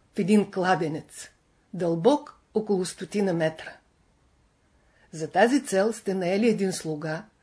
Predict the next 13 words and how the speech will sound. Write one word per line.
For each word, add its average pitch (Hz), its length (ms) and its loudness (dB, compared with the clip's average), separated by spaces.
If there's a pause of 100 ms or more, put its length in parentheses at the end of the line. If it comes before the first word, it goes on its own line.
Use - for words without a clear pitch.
(300)
комуто 226 340 0
ще 214 220 -4
платите, 208 460 -4
за 220 160 -4
да 220 100 0
ви 196 140 -4
помогне 233 460 2
при 180 120 -4
изнасянето 190 680 0
на 165 160 -4
чувала 190 340 -2
от 170 160 -6
кладенеца. 156 680 -6